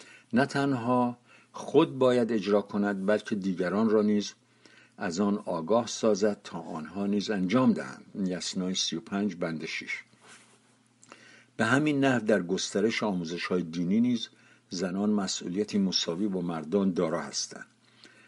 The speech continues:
در یسنا چهل و هشت بند دوازده: «برای همه زنان و مردانی که در گسترش راه راستی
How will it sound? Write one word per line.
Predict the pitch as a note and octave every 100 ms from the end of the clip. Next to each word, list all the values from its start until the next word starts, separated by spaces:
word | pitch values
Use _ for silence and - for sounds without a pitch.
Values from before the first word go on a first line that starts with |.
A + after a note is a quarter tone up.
| _ G#2
در | F2
یسنا | F#2 F2+ - G#2
چهل | G2 - F2
و |
هشت | F2+ G#2+ - -
بند | G2+ G2 G2
دوازده: | E2+ D2+ D2+ C2+ - - - _
«برای | - F#2 A#2
همه | C3+ A2 G#2+ B2+
زنان | G2 G#2+ A2 G2+
و | G2
مردانی | F#2+ F#2 E2 A2 A2+
که | A#2
در | G2+ F2+
گسترش | E2 F2+ - F#2 G#2 -
راه | E2+ E2 G2 A#2 A2+
راستی | G#2 F2 - - G2